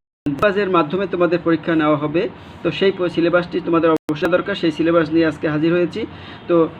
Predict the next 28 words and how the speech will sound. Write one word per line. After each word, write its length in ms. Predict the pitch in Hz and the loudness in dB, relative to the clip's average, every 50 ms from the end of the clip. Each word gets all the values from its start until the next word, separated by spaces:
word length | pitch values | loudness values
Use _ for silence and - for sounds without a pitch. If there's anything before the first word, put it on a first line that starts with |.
| - - - - _ _ _ _ _ - | -14 -16 -16 -16 _ _ _ _ _ -6
এখানে 200 | 147 - 165 156 | -2 0 0 0
সিলেবাসটি 440 | 156 - 165 170 165 165 165 170 165 | 2 2 2 4 4 2 2 0 -2
তোমাদের 360 | 165 160 156 151 156 156 151 | 0 0 2 2 2 0 -2
কাছে, 260 | - 165 151 - 156 - - - - - | -4 -8 -10 -8 -10 -10 -10 -14 -16 -14
সামনে 300 | - - 165 151 151 151 | -6 -2 2 2 2 2
তুলে 180 | 151 165 160 160 | 4 2 2 4
ধরব। 340 | 151 160 160 165 185 240 - - - - - - | 4 2 2 2 0 -2 -2 -6 -12 -14 -12 -4
বাংলা 360 | 139 147 165 170 175 185 190 | 0 2 4 6 6 6 6
বইয়ের 240 | 190 208 208 214 208 | 6 6 4 4 4
একাশি 440 | 175 170 165 - 185 185 180 196 175 | 0 -2 0 0 0 0 0 -2 -4
থেকে 360 | 185 185 175 180 170 180 - - - - - - - - - - - - | -2 -2 2 2 2 2 0 -4 -8 -14 -18 -18 -18 -18 -18 -18 -8 -4
একশো 340 | 170 170 170 - - 190 180 | -2 -2 -2 0 -2 0 2
ঊনত্রিশ 400 | 165 185 165 - 170 180 170 - | 2 2 2 2 0 0 0 2
পৃষ্ঠা 440 | - 170 160 - - 190 185 202 - - - - - - - - - - - | 2 2 0 2 2 2 2 2 0 -4 -10 -16 -18 -18 -18 -20 -14 -4 -2
থাকবে, 380 | 160 165 151 151 185 214 330 - - - - - | 0 0 0 0 0 0 0 -4 -8 -10 -4 0
তবে 180 | 170 165 175 | 2 2 4
এর 180 | 170 175 180 175 | 4 4 2 2
সাথে 320 | - 190 185 185 - 202 | 2 0 0 0 -2 -2
তোমাদের 420 | - 196 165 160 160 147 160 160 147 139 - - - - | -2 0 0 0 2 2 0 0 0 -2 -8 -14 -12 -4
রচনা 540 | 139 151 165 156 156 185 185 196 208 233 220 | 0 0 0 2 2 0 2 2 2 0 0
এবং, 400 | - 165 147 151 147 143 139 135 | 0 0 2 2 2 2 2 0
আম, 920 | - - - - - - - - - 147 143 143 143 143 139 139 135 135 - | -2 -8 -16 -18 -18 -18 -18 -12 -6 -2 0 2 2 2 2 0 0 0 0
অ্যাপ্লিকেশন 540 | - 170 - 180 185 175 190 170 175 160 156 | -2 -2 0 0 2 2 2 2 4 2 2
দরখাস্ত 340 | 165 151 165 180 175 - | 2 2 2 0 0 0
থাকবে, 340 | 185 175 180 175 170 190 226 | 0 0 0 0 0 -2 -2
সেটা 220 | 226 - 160 170 160 | -4 -2 -2 -2 0
তোমরা 240 | 170 160 156 156 | 2 2 2 2
বিদ্যালয় 480 | 139 151 147 139 160 156 156 156 151 143 | 2 2 2 2 2 4 4 4 2 0